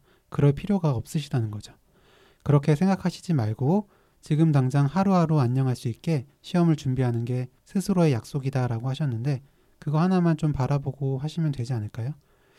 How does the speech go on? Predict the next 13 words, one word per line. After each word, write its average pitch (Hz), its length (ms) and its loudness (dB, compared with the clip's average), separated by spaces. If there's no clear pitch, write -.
그, 135 340 0
워낙에 143 420 2
공부도 139 420 -4
잘 120 220 -4
하셨던 156 360 -2
분이고, 127 520 -4
예, 117 60 -10
지금 120 440 -6
이렇게 - 200 -10
생각을 175 320 2
정리하고 127 420 0
계시는 120 320 -4
중이니까 120 640 -4